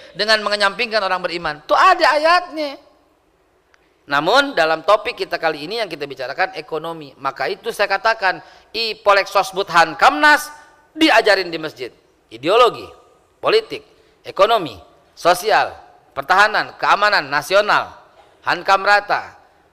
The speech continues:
waskat, semua diajarkan di masjid. Karena Rasulullah demikian contohnya. Rasulullah angkat panglima di masjid, Usama bin Zaid,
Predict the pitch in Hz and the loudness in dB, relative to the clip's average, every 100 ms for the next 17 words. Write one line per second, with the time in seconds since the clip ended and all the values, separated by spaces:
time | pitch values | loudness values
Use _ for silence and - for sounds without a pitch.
0 | - 147 185 - 190 - - 185 208 196 | -2 2 2 2 0 0 -6 -4 2 2
1 | 165 151 160 151 147 131 123 - 120 107 | 2 -2 -4 -4 -6 -8 -16 -16 -16 -18
2 | _ - 180 196 190 196 214 220 190 190 | _ -4 0 2 0 0 -2 0 -2 -6
3 | - 190 151 - 131 113 117 98 87 _ | -10 -6 -6 -6 -16 -14 -16 -16 -20 _
4 | - - - - 165 220 247 269 - 233 | -20 -20 -10 0 2 4 6 6 6 4
5 | 226 233 226 - - 214 220 220 226 247 | 2 -2 -2 -6 -2 2 4 2 -4 0
6 | 254 233 220 - 220 185 - _ 143 - | 2 2 -4 -8 -8 -8 -8 _ -8 0
7 | 208 214 180 170 143 131 | 2 0 -2 -6 -4 -6